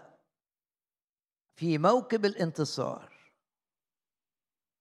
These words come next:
وأشكر الرب لأنه يعطيك أن تنتصر حتى في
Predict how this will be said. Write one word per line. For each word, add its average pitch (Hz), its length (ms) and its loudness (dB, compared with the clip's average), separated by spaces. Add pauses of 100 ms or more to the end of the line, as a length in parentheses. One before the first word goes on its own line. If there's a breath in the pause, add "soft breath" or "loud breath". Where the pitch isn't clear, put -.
(260)
وأشكر 165 400 2
الرب 170 340 0
لأنه 151 380 -2
يعطيك 147 640 -4
أن 247 440 -6
تنتصر 165 640 -6
حتى - 720 -2
في 247 600 -6